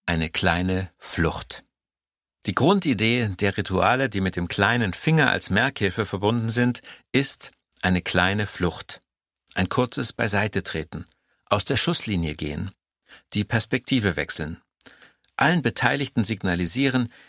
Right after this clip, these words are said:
ich spiele bei dem aktuell laufenden Irrsinn nicht länger mit. Die Produkte unserer Industrie werden immer perfekter,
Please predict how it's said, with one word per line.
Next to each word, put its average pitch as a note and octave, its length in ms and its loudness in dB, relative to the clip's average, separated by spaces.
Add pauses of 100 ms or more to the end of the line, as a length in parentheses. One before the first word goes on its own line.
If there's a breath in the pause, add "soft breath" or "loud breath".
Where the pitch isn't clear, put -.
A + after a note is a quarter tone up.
(200 loud breath)
ich F#3+ 280 2
spiele E3+ 500 2
bei G#2+ 260 2
dem G2 240 -4
aktuell A#2 520 0
laufenden A2 520 2
Irrsinn A2 480 0 (160)
nicht A#2 380 2
länger F2+ 300 2
mit. E2 380 -2 (1300)
Die G#2 60 0
Produkte B2 500 2
unserer G2+ 300 -2
Industrie A2+ 500 0
werden G#2+ 400 0 (140)
immer B2 220 2
perfekter, A#2+ 600 -4